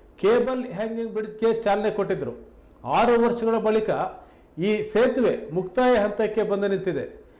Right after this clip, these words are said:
ಈ ಸೇತುವೆಯ ಡ್ರೋನ್ ವ್ಯೂ ಅದ್ಭುತವಾಗಿ ಕಂಡು ಬಂದಿದೆ ಅಂತ ಹೇಳಿ ಸಂಸದ ಬಿ ವೈ ರಾಘವೇಂದ್ರ ಅವರು ಸಂತಸ ವ್ಯಕ್ತಪಡಿಸಿದ್ದಾರೆ. ನೀವು ದೃಶ್ಯದಲ್ಲಿ ನೋಡ್ತಾ ಇದ್ದೀರಿ ಈ ಸೇತುವೆಯ ಡ್ರೋನ್ ವ್ಯೂ. ಸೇತುವೆಯ ಒಂದು ಸ್ವಲ್ಪ ಭಾಗ ಮಾತ್ರ ಕಾಮಗಾರಿ ಬಾಕಿ ಇದೆ. Almost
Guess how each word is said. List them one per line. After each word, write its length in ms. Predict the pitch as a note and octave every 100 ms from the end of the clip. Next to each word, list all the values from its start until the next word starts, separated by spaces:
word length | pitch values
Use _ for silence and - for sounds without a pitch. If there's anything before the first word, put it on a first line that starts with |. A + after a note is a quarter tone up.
| - - -
ಈ 160 | F3 B3
ಸೇತುವೆಯ 600 | B3 A#3+ A#3+ B3 G3+ D3 F3+ F3
ಡ್ರೋನ್ 340 | F3+ C4 C4
ವ್ಯೂ 420 | A#3 A#3 - -
ಅದ್ಭುತವಾಗಿ 720 | C#3+ F#3+ G3 C4 C4+ C4 B3+ B3
ಕಂಡು 240 | G#3+ G#3
ಬಂದಿದೆ 340 | G#3 G3 F#3+
ಅಂತ 180 | F#3 F3+
ಹೇಳಿ 540 | F3 G#3+ D#3 D#3 - - -
ಸಂಸದ 380 | F#3+ F#3+ F#3
ಬಿ 140 | F3 E3+
ವೈ 140 | F3+
ರಾಘವೇಂದ್ರ 420 | E3 E3 E3 E3
ಅವರು 160 | D3+ F#3
ಸಂತಸ 360 | F#3 F3 F3 E3+
ವ್ಯಕ್ತಪಡಿಸಿದ್ದಾರೆ. 680 | D#3+ D#3 C3+ B2+ A#2 F#2+ - - - -
ನೀವು 200 | C3+ D#3+
ದೃಶ್ಯದಲ್ಲಿ 380 | E3 E3 G3+ G#3
ನೋಡ್ತಾ 260 | G3+ G3 G#3
ಇದ್ದೀರಿ 260 | G3+ G3+
ಈ 160 | A3+ G3+
ಸೇತುವೆಯ 480 | F3+ F#3+ F#3+ G3 G3 E3 B2 - - - -
ಡ್ರೋನ್ 320 | A#2 F#3 A#3 G#3+
ವ್ಯೂ. 160 | D#3 F2+ - - _ - - - -
ಸೇತುವೆಯ 380 | - F#3+ A3 A3
ಒಂದು 200 | A3 G#3
ಸ್ವಲ್ಪ 380 | F3+ G#3+ C#4 C4
ಭಾಗ 300 | B3+ A#3 A3
ಮಾತ್ರ 380 | G#3+ G3+ G#3 A#3 G3 - -
ಕಾಮಗಾರಿ 380 | F3 F3+ F#3 F#3
ಬಾಕಿ 320 | E3 E3 E3
ಇದೆ. 120 | E3
Almost 640 | G#3+ C3 C#3+ F3 A3+ -